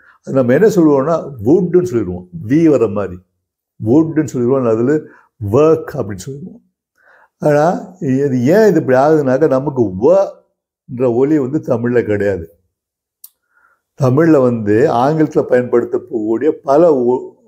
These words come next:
ஒலிகள் கிடையாது. அந்த ஒலிகளை எல்லாம் நம்ம கொஞ்சம் கத்துக்கணும். அதே மாதிரி இன்னும் சில ஒலிகளெல்லாம் கிடையாது. உதாரணத்துக்கு நம்ம ஆப்பிள்னு சொல்றோம், ஏ பி பி எல், ஆப்பிள். ஆ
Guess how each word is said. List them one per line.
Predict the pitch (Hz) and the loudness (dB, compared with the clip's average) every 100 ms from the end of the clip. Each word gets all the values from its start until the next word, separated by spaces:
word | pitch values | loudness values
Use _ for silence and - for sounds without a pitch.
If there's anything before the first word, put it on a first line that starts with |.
| 165 | -8
ஒலிகள் | 117 135 147 151 | -2 -2 -2 -4
கிடையாது. | 147 - 117 120 92 92 _ _ _ _ | -6 -2 2 2 0 -10 _ _ _ _
அந்த | 139 135 151 156 | -2 0 2 2
ஒலிகளை | 127 143 196 202 185 | 2 2 4 4 4
எல்லாம் | 170 185 | 4 2
நம்ம | 151 | -2
கொஞ்சம் | 127 123 117 | -4 -4 -4
கத்துக்கணும். | - 127 143 139 95 | -6 -6 -4 -8 -8
அதே | 175 143 | -6 -4
மாதிரி | 160 139 127 117 104 123 180 | -2 0 2 0 0 -2 -4
இன்னும் | 151 143 175 196 190 | -4 0 0 2 0
சில | 180 156 131 120 113 101 104 | 0 2 4 4 4 2 -2
ஒலிகளெல்லாம் | 135 127 139 127 123 123 107 | 0 2 2 4 2 2 0
கிடையாது. | 104 98 90 - - _ _ _ _ _ _ _ _ _ _ _ _ _ - _ _ _ 139 | 0 -2 -4 -10 -20 _ _ _ _ _ _ _ _ _ _ _ _ _ -20 _ _ _ 0
உதாரணத்துக்கு | 117 127 135 127 123 113 107 98 208 - - _ _ _ _ _ _ | 2 2 2 -2 -4 -2 0 0 -2 -8 -16 _ _ _ _ _ _
நம்ம | - 120 104 101 101 - | -8 -4 0 0 0 -2
ஆப்பிள்னு | 180 175 180 180 202 165 156 | 0 2 2 0 0 0 0
சொல்றோம், | 123 95 92 127 | -2 -2 -4 -2
ஏ | 120 | 0
பி | 123 127 120 | 0 -2 0
பி | 120 | 0
எல், | 110 131 | 2 0
ஆப்பிள். | 117 117 113 - 131 95 - _ _ _ - _ _ - | 0 0 -2 -2 -6 -6 -8 _ _ _ -20 _ _ -2
ஆ | 135 151 123 | 0 2 0